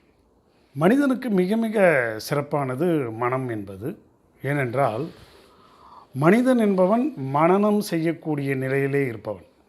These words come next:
ஒரு விஷயத்தை வந்து மனனம் செய்து அதை கொண்டு அடுத்த நிலையிலே வந்து முன்னேறக்கூடிய ஒரு திறமை வந்து இந்த மனிதனுக்கு இருக்கிறது.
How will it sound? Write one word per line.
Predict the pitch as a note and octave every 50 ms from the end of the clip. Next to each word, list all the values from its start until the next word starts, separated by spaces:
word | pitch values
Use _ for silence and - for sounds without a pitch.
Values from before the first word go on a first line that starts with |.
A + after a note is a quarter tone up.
| _ _ _ _ _ _
ஒரு | - B2 A#2 B2
விஷயத்தை | B2 B2 - - F#3+ G3 G3 F3 D3
வந்து | C3+ C3+ D3 G3+ A3+ F3+ D3 B2 G#2 A2
மனனம் | A#2 A#2 A#2+ C3+ D#3 E3 E3 D#3 C#3+
செய்து | A#2+ - B2+ G#2+ G#2 G#2+ B2 F3 G#3 F3 A#2 F#2+ - _ _ _ _ _ - _ _ _ _ _ - - - - -
அதை | A#2+ B2 C#3+ D3+ G3 A3 G#3
கொண்டு | A3 - G3 F#3+ F#3 F3+ B3 F3
அடுத்த | - D3 E3+ F#3+ F#3+ - - F#3
நிலையிலே | E3+ E3 D#3+ D#3+ D#3+ D#3 D#3 D3 D#3 D#3
வந்து | D3 C#3 C3 C3 D3+ G3+ G3+ E3 C3+ A#2+ G#2+ G#2+ A#2 B2
முன்னேறக்கூடிய | D#3 E3 F3 F#3 F3+ E3+ E3 D3 - - - D3+ - - - C3+ C3 C3+ D3 E3+ E3 D#3 C3 A2+
ஒரு | A2+ A2+ A2 G#2+ G#2 G2 F#2 F#2 _ _ _ _ _ _ _ _ _ _
திறமை | - F3 G#3 A3 A3 G#3
வந்து | E3 C#3+ C#3 D#3 G3+ B3+
இந்த | A3 E3 D3
மனிதனுக்கு | C3+ C3+ C3+ C#3 C#3 C#3 B2+ B2 A2+ - C3+
இருக்கிறது. | A#2 G#2 F#2 - G2+ F#2 F2